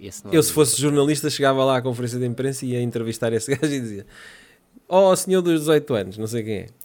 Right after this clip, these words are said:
Speaker 2: "Ah, senhor dos dezoito anos, então e diga lá, o Ronaldo já lhe puxou as pelinha-, as peles da pilinha <laughs> para trás?"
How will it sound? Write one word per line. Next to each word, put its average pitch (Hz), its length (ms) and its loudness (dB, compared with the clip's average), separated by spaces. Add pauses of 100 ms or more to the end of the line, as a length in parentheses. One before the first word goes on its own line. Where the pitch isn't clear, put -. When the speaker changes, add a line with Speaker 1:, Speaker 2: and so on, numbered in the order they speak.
(160)
Speaker 2:
"Ah, 143 540 4
senhor 190 180 0
dos 208 180 4
dezoito 170 460 0
anos, 175 640 -4 (420)
então 190 220 2
e 180 60 6
diga 156 260 0
lá, 98 160 -4
o 127 80 0
Ronaldo 123 540 0
já 135 140 2
lhe 139 100 0
puxou - 360 0
as 143 100 2
pelinha-, 151 640 2
as 131 100 -2
peles 139 400 2
da 147 120 4
pilinha 175 440 4
<laughs> - 20 -6
para 226 180 -2
trás?" - 580 -4